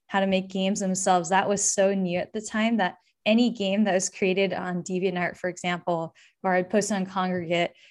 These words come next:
like, they would just get a lot of attention, and, uh, it would make it onto, like, the top twenty-four viral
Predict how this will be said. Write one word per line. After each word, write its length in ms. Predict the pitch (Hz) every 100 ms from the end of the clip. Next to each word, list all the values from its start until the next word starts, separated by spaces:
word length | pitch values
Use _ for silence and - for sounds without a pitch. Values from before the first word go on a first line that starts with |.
| _
like, 200 | 196 185
they 140 | 208 254
would 120 | 240
just 200 | 202 -
get 120 | 202
a 60 | 190
lot 200 | 170 180
of 100 | 170
attention, 680 | 175 185 175 - 170 156 156
and, 240 | - 160 156 _ _ _ _ -
uh, 180 | 180 160
it 80 | 180
would 120 | 185
make 200 | 196 190
it 60 | 202
onto, 260 | 196 190
like, 200 | 208 202 - _
the 120 | - 214
top 460 | - 220 214 - _ -
twenty-four 640 | - 240 240 233 233 226
viral 760 | 202 190 196 196 190 180 185 190